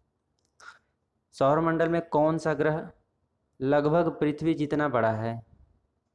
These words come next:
कौन सा है फ्रेंड्स? तो ये है शुक्र, तो इसका राइट आंसर हो जाएगा ऑप्शन सी। नेक्स्ट क्वेश्चन है, माउंट एवरेस्ट पर चढ़ने वाली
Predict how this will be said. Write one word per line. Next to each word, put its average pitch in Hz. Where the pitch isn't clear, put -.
कौन 120
सा 139
है 139
फ्रेंड्स? 156
तो 123
ये 135
है 151
शुक्र, 139
तो 123
इसका 123
राइट 135
आंसर 139
हो 139
जाएगा 135
ऑप्शन 160
सी। 117
नेक्स्ट 123
क्वेश्चन 165
है, 170
माउंट 147
एवरेस्ट 165
पर 156
चढ़ने 147
वाली 139